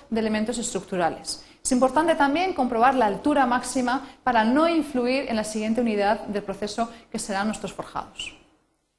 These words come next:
Como comprobaciones finales, tendremos también en cuenta la duplicidad de pilares en casos de juntas de dilatación de edificio.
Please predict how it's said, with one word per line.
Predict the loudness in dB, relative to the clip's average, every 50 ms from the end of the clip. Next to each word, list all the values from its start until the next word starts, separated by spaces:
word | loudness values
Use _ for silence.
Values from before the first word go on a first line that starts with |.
| _ _ _ _
Como | -2 0 0 2
comprobaciones | 2 2 2 0 0 0 0 -2 -2 -2 -4
finales, | -2 0 4 6 6 6 6 4 2 0 -2 -4 -10 -16 -20 -20 _ _ _ _ _
tendremos | 0 2 2 4 2 2 0 0
también | 0 0 2 2 2
en | 0 0 0
cuenta | 2 2 2 2 2 2 2 2 2 0 -6 -14 -12 _
la | 0 4 4 4
duplicidad | 4 4 2 0 -2 -4 -2 0 2 2 4 2
de | 2
pilares | 2 0 2 2 2 2 2 2 0 -2 -4 -8 -14 -18 -8 -2
en | 0 0 2
casos | 4 2 2 2 2 2 2 2 2 0 0 2 2
de | 4 2 2
juntas | 0 0 0 0 0 0
de | 2 2
dilatación | 2 2 2 0 -2 -4 -4 -2 -2 0 2
de | 2 0
edificio. | 0 -2 -4 -6 -6 -6 -8 -8 -10 -10 -10